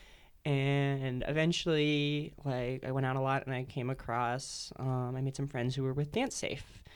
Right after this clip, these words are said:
And they are harm reduction in the nightlife. So they talk about know your dose, know your drug, um, and they talk a lot about, like, harm reduction.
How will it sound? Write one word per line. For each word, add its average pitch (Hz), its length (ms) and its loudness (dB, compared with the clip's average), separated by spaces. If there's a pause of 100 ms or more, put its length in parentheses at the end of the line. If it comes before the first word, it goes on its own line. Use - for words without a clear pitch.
(340)
And 131 180 0
they 131 420 2
are 120 600 -2
harm 135 160 2
reduction 127 340 -2
in 120 80 0
the 120 80 0
nightlife. 117 400 -2
So - 80 -16
they 117 80 -2
talk - 320 -4
about 110 640 -2 (340)
know 117 160 2
your 117 200 -2
dose, 151 500 4
know 113 580 4
your 117 180 -4
drug, 147 680 4 (420)
um, 127 400 2
and 123 100 0
they 131 80 0
talk 127 360 0
a - 60 -6
lot 127 180 0
about, 123 400 -2
like, 131 380 -2 (180)
harm 269 160 2
reduction. - 500 0